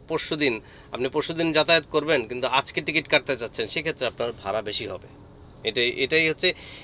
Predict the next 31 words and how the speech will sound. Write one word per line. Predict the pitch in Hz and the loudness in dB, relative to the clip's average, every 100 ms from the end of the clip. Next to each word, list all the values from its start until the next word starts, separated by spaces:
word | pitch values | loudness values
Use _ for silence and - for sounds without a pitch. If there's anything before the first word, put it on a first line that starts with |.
| - | -2
এভিয়েশনের | 127 139 131 156 147 | 2 4 4 4 2
রুলস, | 123 147 165 - - | 2 0 -2 -8 -8
ইন্টারন্যাশনাল | 117 131 147 139 160 143 | -6 -2 -2 0 0 0
রুলসও | 135 143 - | -2 -2 2
এটা। | 143 127 - - - | 0 2 -4 -6 -16
রুলস | - 131 190 208 | -8 0 0 2
বলা | 202 202 | 2 2
যায় | 156 | 2
না, | 180 | -2
মানে, | 220 180 170 | -2 0 2
এটাই | 170 - | 4 4
হয়। | 135 113 | 4 4
আহ, | - - - - - 113 113 110 107 107 104 104 98 92 87 - - - - - - - | 2 -18 -18 -14 -2 4 6 6 6 6 6 4 2 0 -2 -8 -20 -18 -18 -20 -20 -6
প্লেনের | 127 127 127 123 110 | 2 4 6 2 2
যে, | 123 120 113 101 | 2 4 4 2
আহ, | - - - - - 95 92 95 | -6 -20 -20 -20 -12 -10 -8 -8
ভাড়াগুলো, | 110 120 143 120 113 156 | -2 2 2 0 -4 -4
সেটা | - 123 | -8 -6
হচ্ছে | 117 127 - | -6 -6 -4
ইমিডিয়েট | 127 127 143 - | -4 -2 -4 -4
টিকিট | 127 131 | -8 -8
কাটলে | - 135 - | -8 -8 -8
সেটার | - - 131 - - - - | -10 -10 -12 -12 -18 -18 -10
খরচ | 117 113 98 | -8 -6 -8
বেশি | 92 - | -8 -10
হয়। | - - - - - - | -12 -16 -18 -18 -18 -6
এবং | 113 127 120 | 0 2 4
ব্যা-, | 123 | 2
আহ, | 98 110 104 101 | 4 4 2 0
প্লেনের | 117 120 123 120 | 0 0 2 4
মালিক | 117 135 | 4 4